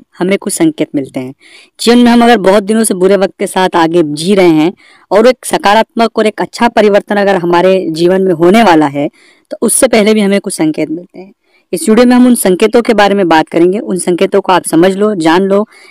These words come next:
जिससे आप खुद ही अपने आप को observe करके खुद अपने आप को समझ कर ये बात समझ जाएंगे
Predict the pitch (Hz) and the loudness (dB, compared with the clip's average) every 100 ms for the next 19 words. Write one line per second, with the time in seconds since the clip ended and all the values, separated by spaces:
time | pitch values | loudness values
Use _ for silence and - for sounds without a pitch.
0 | _ 196 202 269 - 240 - - 254 277 | _ -4 0 0 0 -2 -2 0 2 2
1 | 269 247 226 - 226 190 170 214 202 196 | 2 0 0 0 0 0 2 -2 0 -2
2 | 190 202 - 202 - 190 196 185 - 180 | -2 -6 -6 -8 -6 -4 0 0 -2 -6
3 | - 175 185 - 185 180 180 180 170 170 | -2 0 0 -2 -4 -2 -2 0 0 -2
4 | - 165 202 180 160 147 | -2 0 0 0 0 0